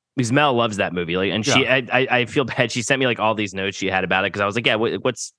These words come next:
Speaker 1: why are you so into Nope?" I need to read them still, so maybe I'll read something that's very illuminating in that. But, and I gave it, like, a good rating on Letterboxd and everything, but I think it's what you said, Mike. It, it, it feels like a collection of intellectually interesting ideas that I'm kind of sifting through,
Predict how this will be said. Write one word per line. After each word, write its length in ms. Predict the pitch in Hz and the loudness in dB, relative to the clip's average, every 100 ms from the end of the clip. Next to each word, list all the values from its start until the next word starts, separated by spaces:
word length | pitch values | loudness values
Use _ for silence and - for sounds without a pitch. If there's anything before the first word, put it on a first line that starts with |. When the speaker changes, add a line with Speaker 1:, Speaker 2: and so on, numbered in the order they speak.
| _ | _
Speaker 1:
why 180 | 117 110 | -2 0
are 40 | |
you 60 | 110 | -2
so 160 | 110 | -2
into 180 | 101 95 | -4 -2
Nope?" 280 | 92 101 - - - - | -2 -2 -4 -14 -20 -4
I 80 | 107 | 0
need 160 | 110 92 | 0 -2
to 80 | |
read 120 | 92 87 | -4 -2
them 100 | 87 | -4
still, 220 | - 90 | -4 -4
so 100 | 110 | 0
maybe 160 | 113 104 | 0 2
I'll 100 | 95 | 0
read 140 | 92 | -2
something 200 | - 90 | -2 -4
that's 80 | 85 | -4
very 140 | - 87 | -2 -2
illuminating 480 | 123 139 117 104 | 0 0 0 0
in 60 | 101 | 0
that. 200 | 104 - - _ _ _ - | 0 -2 -12 _ _ _ 0
But, 140 | 151 | 2
and 100 | 208 | 2
I 60 | 214 | 2
gave 220 | 202 330 | 0 -2
it, 60 | - | 0
like, 120 | 139 | 0
a 60 | 123 | 0
good 140 | 135 | 2
rating 220 | 123 127 | 2 2
on 160 | 110 104 117 | 0 -2 0
Letterboxd 360 | 117 113 107 - | 2 4 2 0
and 60 | |
everything, 260 | 110 104 120 | -4 -2 0
but 60 | 139 | 2
I 40 | |
think 200 | 156 175 | 2 -2
it's 120 | 151 | -4
what 60 | 104 | -6
you 80 | 110 | -2
said, 320 | 120 107 104 101 | 2 2 0 0
Mike. 300 | 107 104 110 | 0 2 0
It, 280 | 90 117 95 101 | 0 0 -2 -12
it, 160 | - - - - | -14 -14 -8 -2
it 140 | 139 | -2
feels 260 | - 156 151 | 2 2 2
like 100 | 147 | 0
a 60 | 147 | 0
collection 520 | - 117 113 - 120 | 0 0 0 0 0
of 200 | 101 87 _ - | -2 -6 _ -4
intellectually 640 | 120 117 113 113 - 117 | -4 0 0 0 0 -2
interesting 480 | 98 95 107 - 110 | -2 -4 -4 -2 0
ideas 540 | 95 87 92 92 110 113 | 0 -2 -4 0 0 2
that 100 | 131 | 0
I'm 140 | 131 | 0
kind 160 | 147 139 | -2 -2
of 40 | |
sifting 360 | - 156 170 160 | -4 -4 -4 -2
through, 280 | 175 180 | -2 -2